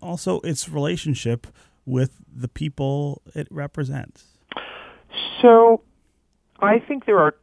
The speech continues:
Speaker 2: two big things that come to mind first. The, the first is about attitude, and the second is about rule structures.
Speaker 1: Mm-hmm.
Speaker 2: So the one about attitude is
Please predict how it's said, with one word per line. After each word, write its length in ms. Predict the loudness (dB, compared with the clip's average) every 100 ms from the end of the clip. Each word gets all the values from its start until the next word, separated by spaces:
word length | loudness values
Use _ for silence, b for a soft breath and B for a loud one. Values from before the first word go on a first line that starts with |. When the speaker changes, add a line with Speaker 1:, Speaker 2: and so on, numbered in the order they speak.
| -8 2
Speaker 2:
two 260 | 4 4
big 400 | 6 4 4 0 -6
things 420 | -4 -4 -6 -14 -16 -18 -20 -2
that 180 | -2 -2 _ 2
come 160 | 2 0
to 120 | -2
mind 320 | 0 0 -2 -14
first. 420 | -16 -10 -10 -10 -12 _ _ _ -16 B B B B B -2
The, 120 | -2 4
the 100 | 2 4
first 260 | 2 2
is 100 | -2
about 240 | 2 0 2
attitude, 560 | 2 2 0 -2 0 0
and 120 | 2
the 140 | 2 4
second 220 | 2 0
is 80 | 4
about 180 | 4
rule 380 | 4 0 2 2
structures. 520 | 2 0 -2 -8 -6 -6
Speaker 1:
Mm-hmm. 360 | -4 -4 -4 0
Speaker 2:
So 60 |
the 60 | 4
one 120 | 4
about 220 | 4 0 2
attitude 500 | 0 0 -2 -2 2
is 240 | 2 0